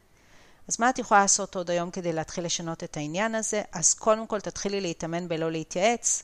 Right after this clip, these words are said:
למשל לגבי נושא מסוים, אה, כמו מה ללבוש, או אם את קונה משהו, תקני משהו שאת אוהבת. יש, אה, נשים שאפילו על זה מתייעצות, הן שולחות את התמונה של מה שהם לבשו, את הנעליים או משהו כזה,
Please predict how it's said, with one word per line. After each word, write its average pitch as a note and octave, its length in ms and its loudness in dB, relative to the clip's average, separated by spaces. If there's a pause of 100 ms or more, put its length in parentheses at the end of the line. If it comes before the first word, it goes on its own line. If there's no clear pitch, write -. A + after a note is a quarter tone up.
למשל E3 420 0
לגבי E3+ 340 -2
נושא D#3+ 400 0
מסוים, G#3 680 -2 (520)
אה, D#3+ 60 -4 (340)
כמו F3+ 360 2
מה E3 180 4
ללבוש, D#3 800 0
או D3+ 800 -2 (520)
אם G3 140 2
את F3+ 120 -2
קונה F3 380 4
משהו, E3 280 -2
תקני F3+ 280 -4
משהו E3+ 260 0
שאת - 320 0
אוהבת. D3 420 -2
יש, D3+ 280 0
אה, D3 380 -2
נשים D#3+ 400 0
שאפילו E3+ 360 0
על D#3 100 4
זה D#3+ 160 2
מתייעצות, G3+ 520 2
הן F#3+ 100 -4
שולחות - 400 0
את F#3+ 120 0
התמונה E3 580 2
של E3+ 200 -2
מה D#3+ 120 -2
שהם D#3+ 220 -2
לבשו, E3+ 300 0
את - 140 -2
הנעליים D#3+ 540 2
או D#3 60 -4
משהו D#3 320 -2
כזה, F#3+ 360 -2